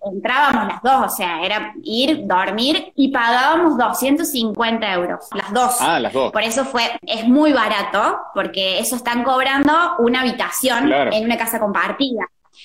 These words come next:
Speaker 1: Que está bien, puede ser una casa hermosa, gigante, con un patio, con todas cosas que yo no tenía.
Speaker 2: Ujú.
Speaker 1: Más o menos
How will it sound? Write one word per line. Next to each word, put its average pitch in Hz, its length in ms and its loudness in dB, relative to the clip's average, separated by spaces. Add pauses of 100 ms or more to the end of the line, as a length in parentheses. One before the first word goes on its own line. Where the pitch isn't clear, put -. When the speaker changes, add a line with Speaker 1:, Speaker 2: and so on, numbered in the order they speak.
(180)
Speaker 1:
Que 233 100 -4
está 233 200 -2
bien, 254 320 0
puede 240 160 0
ser 240 160 0
una 226 160 0
casa 226 340 -2
hermosa, 226 460 0
gigante, 233 840 0
con 190 260 -4
un 196 380 -8
patio, 226 540 0
con 196 160 -4
todas 240 180 0
cosas 247 300 -4
que 214 60 -12
yo 214 200 -2
no 220 160 0
tenía. 285 880 2
Speaker 2:
Ujú. 208 100 -8
Speaker 1:
Más 277 200 2
o 269 40 0
menos 269 240 0